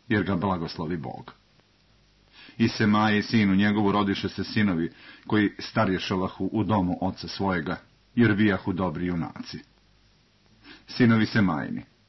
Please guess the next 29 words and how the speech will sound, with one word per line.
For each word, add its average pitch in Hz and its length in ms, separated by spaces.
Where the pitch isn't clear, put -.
Gotnije 113 600
i 120 100
Rafajlo 101 600
i 120 220
Ovid 104 320
i 110 140
Elzavad, 101 580
braća 104 360
njegova, 62 380
hrabri 101 420
ljudi, 69 360
Eliuj 117 540
i 117 80
Semahija. - 580
Svi 160 260
ovi 143 180
bijahu 123 400
od 110 180
sinova 113 480
Ovid 101 320
Edomovijeh, 95 600
i 107 160
oni 120 240
i 117 140
sinovi 107 420
njihovi 101 460
i 117 100
braća 107 360
njihova, 87 440